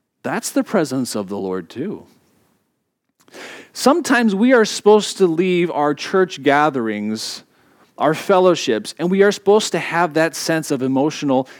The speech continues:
elation, where we're like, "Ah, I've never been closer to the Lord. I love the Lord. He's forgiven all my sins. I, I love spending time with him. I love being with people. Oh, this,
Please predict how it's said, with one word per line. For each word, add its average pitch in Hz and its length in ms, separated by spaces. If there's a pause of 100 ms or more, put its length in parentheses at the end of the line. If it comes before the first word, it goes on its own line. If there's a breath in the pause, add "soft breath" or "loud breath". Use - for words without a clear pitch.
(140 loud breath)
elation, 143 840 (200)
where 135 120
we're 160 120
like, 147 280
"Ah, - 360
I've 185 60
never 226 220
been 208 200
closer 214 420
to 196 140
the 196 40
Lord. 196 380 (260 loud breath)
I 143 60
love 202 320
the 220 80
Lord. 202 480 (220 loud breath)
He's - 180
forgiven 208 460
all 202 120
my 196 200
sins. 180 560 (240 loud breath)
I, - 160
I 113 100
love 156 220
spending 131 320
time 180 280
with 185 160
him. 170 120
I - 20 (160 loud breath)
love 202 160
being 196 140
with 175 100
people. 208 200
Oh, 226 40
this, 285 280